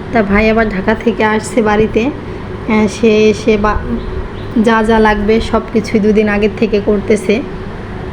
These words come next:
তো এদিকে বাজার নিয়ে আসছে, বাজার, আহ, সব কিছু করা হয় নাই, শুধু মাছ, মাংস, আহ, এগুলোই এখন করে আনছে, বিকেলে যেয়ে আবার করবে। আহ, তো এদিকে মুরগি আনছে, রোস্টের মুরগি, আর আনছে হচ্ছে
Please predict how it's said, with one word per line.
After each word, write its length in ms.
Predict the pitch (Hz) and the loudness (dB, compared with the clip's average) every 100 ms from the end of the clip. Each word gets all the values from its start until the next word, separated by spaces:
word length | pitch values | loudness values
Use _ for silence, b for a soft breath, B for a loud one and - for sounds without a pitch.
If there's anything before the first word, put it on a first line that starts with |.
| - - - - | -8 -8 -6 0
তো 60 | |
এদিকে 520 | 277 277 240 262 254 254 | 2 2 2 4 4 4
বাজার 360 | 233 226 233 | 4 4 4
নিয়ে 220 | 240 240 | 4 6
আসছে, 360 | 233 220 - 214 | 4 2 2 2
বাজার, 400 | 202 202 208 208 | 2 2 2 2
আহ, 1000 | 214 - - - - - 214 196 196 196 - | 0 -8 -10 -8 -8 -6 -2 0 0 0 -2
সব 80 | 262 240 | -4 0
কিছু 240 | 285 277 | 0 0
করা 240 | 254 240 247 | 2 2 4
হয় 160 | 240 | 4
নাই, 200 | 226 233 247 | 2 2 2
শুধু 320 | 240 208 220 | 2 4 4
মাছ, 420 | 214 208 208 202 220 | 4 2 0 0 0
মাংস, 400 | 202 196 - 220 | 2 0 0 2
আহ, 840 | 196 196 - - - - - 202 | 2 0 -4 -8 -8 -8 -4 -2
এগুলোই 480 | 214 226 226 226 208 | 2 2 4 4 4
এখন 420 | 208 208 226 208 202 | 2 2 0 0 2
করে 160 | 214 208 | 2 2
আনছে, 420 | 208 202 - 208 | 2 0 2 2
বিকেলে 400 | 196 202 214 208 | 2 2 2 4
যেয়ে 200 | 208 202 | 4 2
আবার 340 | 196 196 190 190 - | 2 2 0 0 2
করবে। 340 | 196 190 202 | 2 4 2
আহ, 60 | 277 - B B B B - - 220 - 370 - - - - - - - - | 0 -6 B B B B -10 -8 -6 -6 -8 -8 -8 -8 -8 -8 -8 -6 0
তো 60 | |
এদিকে 280 | 262 269 269 | 2 4 4
মুরগি 340 | 254 254 247 247 | 4 4 4 4
আনছে, 360 | 240 233 247 | 2 2 2
রোস্টের 520 | 226 226 226 - 233 | 4 4 2 2 4
মুরগি, 420 | 226 220 202 233 359 - B B B B - | 4 4 4 2 2 -2 B B B B -2
আর 140 | 208 | 0
আনছে 460 | 208 214 208 - 214 | 2 2 0 -2 0
হচ্ছে 560 | 202 - - 214 202 | 0 -2 0 2 2